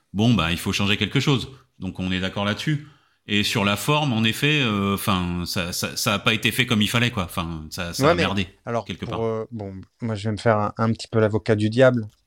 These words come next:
Speaker 2: Euh, pour le coup, on a
Speaker 1: C'est ta spécialité.
Speaker 2: <laughs> Ouais, j'aime bien le, les côtés, euh, euh, borderline.
Speaker 1: Je sais, je sais, je
Speaker 2: Mais,
Speaker 1: sais.
Speaker 2: euh, pour le coup, on en avait déjà,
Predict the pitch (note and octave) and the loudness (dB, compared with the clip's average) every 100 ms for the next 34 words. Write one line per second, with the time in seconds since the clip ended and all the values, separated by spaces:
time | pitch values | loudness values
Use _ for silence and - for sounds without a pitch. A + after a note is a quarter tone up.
0 | - A2 G#2+ G#2 G#2 G2+ - - - - | -8 -2 -2 -2 -2 -4 -10 -20 -20 -20
1 | _ _ - A#2 A#2+ B2 - F3 F3 E3+ | _ _ -6 0 2 2 0 0 2 0
2 | - B2+ A#2+ A#2 _ - - A#2 G#2+ - | 0 -2 -2 -4 _ -12 -6 0 0 2
3 | G#2 - G#2 - G2+ - - - - - | 0 2 0 2 -2 -2 -14 -10 -4 2
4 | A2+ B2+ A#2+ C3 B2+ G#2+ A#2 A#2 C3 B2+ | 6 6 8 8 8 8 6 8 6 6
5 | A2+ A2 G#2+ G#2+ A#2 A#2+ A2+ A#2 A2+ A#2 | 6 6 4 0 -2 -4 -4 -4 -4 -2
6 | A2+ A2+ A2+ A2 G2 - - A#2 C#3+ - | 0 0 0 -4 -14 -14 -2 2 2 4
7 | B2 A2+ A#2 G2+ F#2 A2+ A#2+ A#2 A#2 A#2 | 2 2 2 2 2 4 6 6 4 0
8 | - A#2+ B2 - E3+ E3 C3+ G#2+ G#2+ A2 | -2 0 0 0 0 2 0 0 -2 -2
9 | G#2+ G2+ B2 A2+ G#2+ | -4 0 2 2 -2